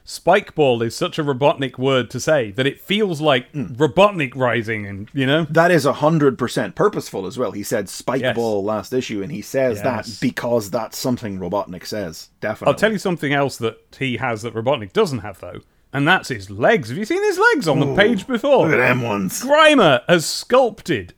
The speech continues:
Speaker 1: such legs on this guy.
Speaker 2: Lovingly.
Speaker 1: Bulging with sausages of muscle.
Speaker 2: <laughs>
Speaker 1: Cords and cords and cords.
Speaker 2: Sausages of metal muscle.
Speaker 1: Ha-, <laughs> hats off to Grimer for really just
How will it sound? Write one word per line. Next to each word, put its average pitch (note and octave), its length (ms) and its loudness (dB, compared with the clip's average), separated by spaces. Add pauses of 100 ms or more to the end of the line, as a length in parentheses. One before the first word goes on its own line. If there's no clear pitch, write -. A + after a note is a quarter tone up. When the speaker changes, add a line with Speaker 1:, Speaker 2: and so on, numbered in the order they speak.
Speaker 1:
such - 480 0
legs B2 440 2
on C#3 220 -2
this C3+ 180 -4
guy. B2+ 280 2
Speaker 2:
Lovingly. A#2+ 680 0
Speaker 1:
Bulging G#3+ 640 2
with A#2+ 300 -4
sausages C3+ 960 -2
of A#2+ 300 -4
muscle. B2 340 -2 (320)
Speaker 2:
<laughs> G#3 360 4
Speaker 1:
Cords G#3+ 640 4
and C#3+ 200 -2
cords D#3 540 0
and B2+ 220 -4
cords. A2+ 400 -2
Speaker 2:
Sausages B2+ 720 -2
of G2+ 140 -4
metal G#2 520 -6
muscle. F#2 480 -8
Speaker 1:
Ha-, F#3+ 880 0
<laughs> - 40 -12
hats G#3+ 320 0
off F#3 220 2
to E3 100 -4
Grimer D#3 420 2
for B2+ 140 -4
really D#3 500 -2
just C#3 380 -6